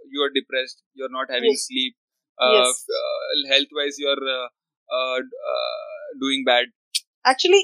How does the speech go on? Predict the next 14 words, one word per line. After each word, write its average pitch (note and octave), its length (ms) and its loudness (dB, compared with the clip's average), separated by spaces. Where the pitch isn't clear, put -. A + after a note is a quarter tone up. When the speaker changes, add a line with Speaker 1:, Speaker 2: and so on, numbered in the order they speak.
Speaker 2:
सबसे - 380 6
पहला D4 480 4
reaction A#3 600 -2
of B3 60 4
a G#3+ 100 -8
lack G#3+ 200 4
of B3 160 2
happiness A#3 540 0
or A3 140 0
anything B3 320 -6
comes A#3+ 360 2
through C4 200 -2
your B3 120 4
body F#3 340 2